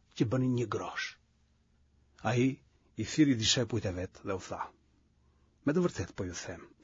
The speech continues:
që kjo vejush e varfër hodhi më shumë nga të gjithë ata që hedhin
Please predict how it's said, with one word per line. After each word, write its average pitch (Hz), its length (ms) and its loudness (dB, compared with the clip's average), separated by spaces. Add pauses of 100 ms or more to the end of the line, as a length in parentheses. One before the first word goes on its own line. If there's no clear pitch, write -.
që - 180 2
kjo 254 200 8
vejush 175 440 10
e 104 60 0 (100)
varfër 113 420 2 (380)
hodhi 151 260 6
më 120 260 8
shumë 196 220 8
nga 117 140 6
të 117 220 0
gjithë 247 240 6
ata 180 220 6
që 117 200 2
hedhin 117 320 4